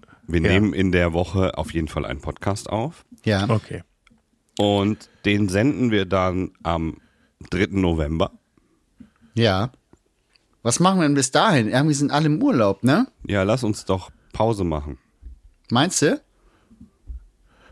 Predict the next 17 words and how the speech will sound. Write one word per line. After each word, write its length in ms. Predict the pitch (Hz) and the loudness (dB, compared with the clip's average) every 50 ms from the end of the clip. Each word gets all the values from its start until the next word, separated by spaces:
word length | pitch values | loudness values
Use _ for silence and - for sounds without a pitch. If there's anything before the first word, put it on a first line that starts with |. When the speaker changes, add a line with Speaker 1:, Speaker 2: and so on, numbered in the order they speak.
| - - - | -8 -4 -4
Speaker 2:
Die 60 | 113 | -2
kann 200 | - - 127 143 | 0 2 2 2
ich 120 | 147 120 | 4 2
wahrscheinlich 340 | 131 123 - 131 131 143 139 | 2 2 2 2 2 2 2
auch 140 | 131 107 - | 2 0 0
gut 160 | 127 135 135 | -2 -2 0
gebrauchen 560 | 131 127 117 113 113 120 131 131 110 110 101 | 0 0 0 2 2 2 2 0 0 -2 -4
nach 140 | 101 95 87 | -4 -4 -4
dem 160 | - 101 101 | -4 -4 -4
ganzen 300 | 98 95 92 85 95 95 | -2 -4 -4 -4 -4 -4
Gedöns. 520 | 95 95 92 - 95 95 92 92 92 - - | -4 -4 -4 -4 -4 -4 -4 -6 -8 -8 -4
Speaker 1:
Ja, 300 | - - 98 95 98 98 | -2 0 2 2 2 2
das 240 | 107 107 - - - | 0 -2 -6 -6 -4
kann 140 | - 113 107 | -2 0 0
ich 80 | 104 | 0
mir 100 | 104 95 | 0 -2
vorstellen. 580 | 87 - 90 87 87 - - 78 73 73 71 | -2 0 -2 -2 -2 -4 -6 -6 -6 -6 -8